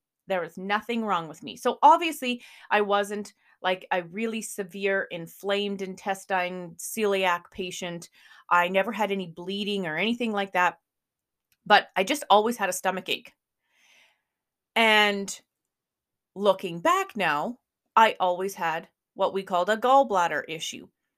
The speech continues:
My gallbladder would act up, and I would have, like, severe gallbladder attacks, like, between my shoulder blade, low back, belly pains that would paralyze me at times. And the, my last gallbladder attack,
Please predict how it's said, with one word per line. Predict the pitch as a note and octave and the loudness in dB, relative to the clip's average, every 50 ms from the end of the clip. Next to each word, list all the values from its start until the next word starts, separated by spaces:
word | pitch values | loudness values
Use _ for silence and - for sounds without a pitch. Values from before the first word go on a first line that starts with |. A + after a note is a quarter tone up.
| _ _ _ | _ _ _
My | - E3 F3 G3+ A3+ | 0 2 2 2 2
gallbladder | A3 A#3+ A#3+ B3+ B3+ G#3+ G3 F#3+ F3 E3+ E3+ F3 E3 | 2 4 4 4 4 2 0 -2 -2 -2 -4 -6 -6
would | E3+ E3+ E3+ | -6 -6 -4
act | E3+ E3+ E3+ _ - | -4 -6 -6 _ -6
up, | E3+ A2+ - _ _ | -8 -8 -8 _ _
and | E3+ E3 D#3 | -14 -8 -4
I | D#3+ F#3 G#3+ | -2 -2 -2
would | A3 G#3 | -2 -4
have, | G3+ F#3 F3+ F3 E3+ E3+ E3 _ _ | -4 0 2 2 2 0 -4 _ _
like, | - E3 E3 D3+ - - | -4 -4 -4 -4 -4 -10
severe | - - - - F3 D#3+ D#3 G3 G3 F#3 D#3+ C#3 B2 C#3+ _ - | -16 -14 -8 -8 -8 -6 -4 -2 -2 0 0 -2 -4 -10 _ -2
gallbladder | E3 D#3+ D#3+ - D#3 C#3+ C3+ B2+ G#2 | 0 0 0 0 -4 -4 -4 -4 -8
attacks, | - - - - - - - | -8 -8 -12 -12 -12 -12 -12
like, | - E3 E3 _ | -12 -12 -12 _
between | - E3 - - - - A3 A3+ A3+ A3+ A3+ A3 | -16 -16 -14 -16 -12 -8 -6 -4 -4 -4 -2 0
my | G3 F#3+ F#3 F#3+ F#3+ F#3+ | 0 2 2 0 -2 -4
shoulder | G3 - - - F3+ F3+ F3+ F3+ F3 | -8 -10 -6 -4 -4 -4 -4 -8 -10
blade, | E3+ E3 - D#3+ E3 E3+ E3+ E3+ E3 D3+ - - | -10 -12 -8 -6 -6 -6 -6 -8 -10 -12 -14 -20
low | E3 D#3+ F3 F#3 G3+ G3+ | -8 -2 0 0 0 0
back, | G3 F#3+ F#3 F3+ F3+ F3+ - - _ _ _ _ _ _ _ _ _ _ _ _ _ _ _ _ _ _ | 0 2 2 2 0 -2 -4 -12 _ _ _ _ _ _ _ _ _ _ _ _ _ _ _ _ _ _
belly | _ G#3 G3+ G#3 G#3+ G3+ F#3+ | _ 2 2 4 4 2 -2
pains | - - - E3+ D3 D3 D3 D3+ E3 G3 A#3+ A#3+ - - _ _ _ _ _ _ _ _ _ _ _ | -4 -10 -12 -10 -8 -8 -8 -8 -6 -6 -6 -6 -8 -12 _ _ _ _ _ _ _ _ _ _ _
that | E3 F#3+ F3+ E3 - G3 | 2 4 4 4 2 -2
would | F#3 F#3 F#3 F3+ E3+ F3 E3+ - - _ _ _ _ _ _ _ _ | -2 0 2 2 2 0 -2 -6 -18 _ _ _ _ _ _ _ _
paralyze | - - - A3 G#3+ G#3 G3+ G3 F3+ E3 D#3 D#3+ E3 | -18 -8 -2 0 2 2 2 2 0 -2 -2 -4 -8
me | F3 E3+ D#3+ D3+ | -10 -10 -8 -8
at | C3+ B2 - _ | -8 -8 -10 _
times. | - - E3 D3+ D3 F3+ B3+ D#4+ G4+ G#4 - - _ _ _ _ _ _ _ _ _ _ - | -10 -8 -6 -6 -4 -4 -4 -6 -6 -8 -12 -18 _ _ _ _ _ _ _ _ _ _ -6
And | - G3 F#3 F#3 F3+ F3 E3 _ - - | -2 -2 -2 -2 -4 -8 -14 _ -20 -6
the, | F3 F#3 F3 | -4 -4 -2
my | E3+ F3 E3+ E3+ F3 F3 | -2 0 0 0 0 -2
last | F3 F3 G3 G3+ A3 C#4 D#4+ - - - _ | -4 -4 -2 0 0 -2 -4 -8 -16 -10 _
gallbladder | A#3 G#3+ G#3+ G#3+ G3+ F#3+ F3+ F3 E3 E3 D#3+ | -2 0 0 0 -2 -4 -8 -8 -6 -8 -10
attack, | D3+ D3 - - C#3 C3 E3 C#4+ - - | -10 -12 -14 -12 -6 -6 -6 -6 -8 -14